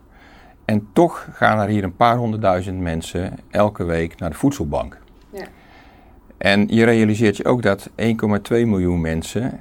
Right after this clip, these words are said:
Speaker 1: eh, elke maand bijna niet kunnen rondkomen van hun salaris. En dat in het rijkste land, een van de rijkste landen ter wereld. En dan realiseer je dat je wel degelijk wat te doen hebt rondom S D G één, wat misschien aan de, aan de oppervlakte niet zo lijkt. Er is dus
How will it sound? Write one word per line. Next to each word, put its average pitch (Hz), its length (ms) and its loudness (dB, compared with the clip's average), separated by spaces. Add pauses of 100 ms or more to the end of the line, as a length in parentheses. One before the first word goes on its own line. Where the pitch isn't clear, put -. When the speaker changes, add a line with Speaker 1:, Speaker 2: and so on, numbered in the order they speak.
(140)
Speaker 1:
eh, 85 640 -6
elke 104 480 0
maand 90 460 -2
bijna 90 360 0
niet 113 280 -4
kunnen 92 260 -2
rondkomen 98 600 -4
van 90 180 -2
hun 82 180 -4
salaris. 95 800 -2
En - 160 -2
dat 82 200 0
in 82 100 -2
het 85 140 -4
rijkste 78 420 -4
land, 85 280 -4
een 85 120 -2
van 82 100 -6
de 80 60 -4
rijkste 76 380 -6
landen 82 260 -4
ter 87 160 -4
wereld. 90 520 0 (800)
En 104 200 0
dan 139 220 4
realiseer 78 720 -2
je 95 120 -2
dat 110 180 -4
je - 60 -2
wel 101 200 0
degelijk 127 440 2
wat 85 120 -4
te 85 120 -4
doen 131 220 2
hebt 85 240 -2
rondom 95 420 0
S 92 200 -4
D 95 60 -4
G 82 140 -2 (200)
één, 120 340 2
wat 110 180 -4
misschien 104 460 -2
aan 90 140 -2
de, - 120 -4 (560)
aan 104 120 -6
de - 60 -6
oppervlakte 120 500 -2
niet 107 300 0
zo 107 180 0
lijkt. 90 340 0
Er 98 120 -4
is 101 100 0
dus 98 220 -6